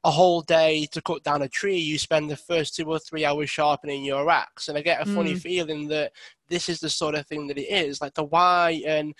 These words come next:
Speaker 1: doing all the groundwork inside your own head is almost like that version of sharpening your axe, isn't it?
Speaker 2: Mm, absolutely. Absolutely. And, and you said it too, Mike, like, this is the foundation of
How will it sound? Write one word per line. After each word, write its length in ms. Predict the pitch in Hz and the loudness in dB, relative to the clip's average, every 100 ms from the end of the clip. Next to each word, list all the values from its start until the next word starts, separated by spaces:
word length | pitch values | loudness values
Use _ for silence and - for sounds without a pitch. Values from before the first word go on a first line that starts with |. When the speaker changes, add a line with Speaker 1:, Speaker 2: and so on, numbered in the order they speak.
| - _ | -20 _
Speaker 1:
doing 200 | 170 170 | -2 2
all 140 | 170 170 | 4 2
the 80 | |
groundwork 640 | 156 160 160 165 160 160 156 | 2 4 4 2 0 -2 -4
inside 460 | 151 156 147 147 | -6 -2 -2 -2
your 160 | 143 135 | -6 -6
own 180 | 143 135 | -6 -6
head 300 | 185 196 151 | -2 0 0
is 120 | 147 | -4
almost 380 | 165 160 151 - | -4 -2 -4 -4
like 160 | 147 | -4
that 200 | 160 143 | 0 -2
version 500 | 143 151 156 156 151 | -2 -4 -2 -2 -4
of 120 | 143 135 | -8 -6
sharpening 540 | - 143 143 147 139 | 0 0 0 -4 -6
your 220 | 139 151 | -4 0
axe, 240 | 180 - 185 | -2 -2 -12
isn't 200 | 160 127 | -12 -16
it? 120 | 107 _ _ _ _ _ - | -18 _ _ _ _ _ -6
Speaker 2:
Mm, 320 | 208 196 175 _ | -4 -4 -8 _
absolutely. 880 | 214 220 - 196 185 185 175 170 - | -2 -2 -4 -2 -2 -2 -2 -2 -4
Absolutely. 760 | 208 214 - 208 196 190 175 175 | -4 -4 -4 -4 -2 -2 -2 -4
And, 280 | 240 269 269 - - _ | -2 -2 -4 -12 -20 _
and 240 | - 277 285 | -2 2 4
you 200 | 294 339 | 4 0
said 260 | - 320 | 0 0
it 180 | 359 - | 0 -4
too, 220 | - 302 | -2 0
Mike, 300 | 294 226 220 | 0 -2 -2
like, 220 | 240 233 | -4 -2
this 200 | - 262 | -2 -4
is 240 | 330 320 294 | -4 -6 -2
the 140 | 311 | -2
foundation 1120 | 277 269 254 226 202 262 359 262 214 202 202 208 - - _ | 2 2 2 0 2 0 0 -2 0 0 -2 -4 -10 -20 _
of 300 | 240 247 214 | 2 2 2